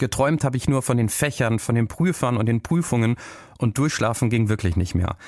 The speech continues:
Und die letzten Tage vor der Prüfung ging auch Frühstücken gar nicht mehr.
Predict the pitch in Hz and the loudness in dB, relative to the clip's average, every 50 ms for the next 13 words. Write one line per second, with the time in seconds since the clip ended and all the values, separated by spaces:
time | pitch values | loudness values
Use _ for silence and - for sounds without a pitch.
0 | - - - - - - 101 98 113 110 131 - - - 160 143 - 123 117 117 | -20 -20 -20 -16 -6 -4 -2 0 2 2 0 0 0 0 0 0 2 0 0 2
1 | 120 117 - - 139 131 131 127 117 - - 127 117 - 131 123 123 117 - 123 | 0 0 0 0 0 0 0 0 -2 -2 -2 -2 -2 0 0 0 0 0 0 0
2 | 120 131 - - 113 113 - - - - - 160 190 233 - - - - - 92 | 0 0 0 -2 -2 -2 -2 -2 -6 -4 0 0 0 0 0 0 -2 0 0 0
3 | 92 92 90 90 - - - - 90 - - 90 | 0 0 0 -2 -4 -4 -4 -4 -4 -2 -4 -6